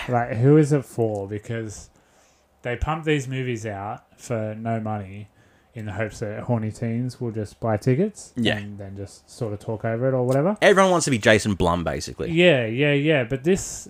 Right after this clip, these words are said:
Speaker 1: isn't interesting enough for a
Speaker 2: Mm.
Speaker 1: horny teen. The trailer wasn't interesting enough for a
Speaker 2: No.
Speaker 1: horny teen. There's, uh, I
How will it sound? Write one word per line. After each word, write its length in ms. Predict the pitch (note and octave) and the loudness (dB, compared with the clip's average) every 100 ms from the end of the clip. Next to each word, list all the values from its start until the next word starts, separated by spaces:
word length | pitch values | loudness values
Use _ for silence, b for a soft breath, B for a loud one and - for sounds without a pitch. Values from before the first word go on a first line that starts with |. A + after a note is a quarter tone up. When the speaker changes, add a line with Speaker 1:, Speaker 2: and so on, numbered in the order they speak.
| - | -4
Speaker 1:
isn't 280 | D#3+ E3+ C#3+ | -2 -2 -4
interesting 560 | A#2 F3+ C#3 - A#2 | -4 -2 -2 -2 -2
enough 320 | A2 G2+ G#2 - | -2 -4 -10 -6
for 180 | B2+ | -2
a 60 | A2 | 0
Speaker 2:
Mm. 80 | G2 | 2
Speaker 1:
horny 260 | G#2+ G#2 | 0 -4
teen. 320 | G2+ A2+ G#2 G2+ | -6 -8 -8 -4
The 100 | A2+ | -4
trailer 400 | - C3 E3+ D#3+ | 4 6 8 8
wasn't 340 | C3 A#2 A2 | 6 4 0
interesting 420 | A2 G#2+ G2 A2+ | -4 -6 -8 -8
enough 240 | G2+ G2+ - | -6 -8 -6
for 100 | A2 | -2
a 60 | |
Speaker 2:
No. 140 | A#2 A2 | 0 0
Speaker 1:
horny 120 | G2+ | -2
teen. 360 | F#2+ G2+ G#2 A2+ b b _ | -8 -8 -8 -10 b b _
There's, 580 | A#2+ A#2 A#2 A2+ - - _ _ _ _ _ _ B2 | -2 0 -2 -4 -12 -16 _ _ _ _ _ _ -8
uh, 320 | A#2 A2+ A2+ | -6 -6 -6
I 100 | A2+ | -10